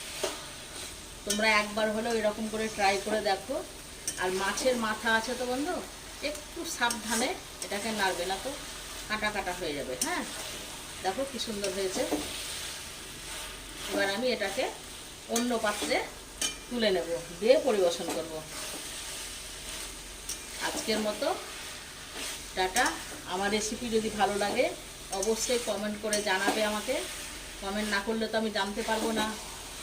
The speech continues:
কার কেমন লাগলো, তাই না? তাহলে আজকের মতো বিদায়, আবার আসবো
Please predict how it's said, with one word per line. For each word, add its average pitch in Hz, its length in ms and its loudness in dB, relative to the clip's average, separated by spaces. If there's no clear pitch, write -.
কার 190 240 6
কেমন 214 260 0
লাগলো, 208 320 2
তাই 208 220 4
না? 320 60 8
তাহলে 190 280 2
আজকের 220 360 4
মতো 214 200 2
বিদায়, 233 320 10
আবার 202 200 4
আসবো 220 220 0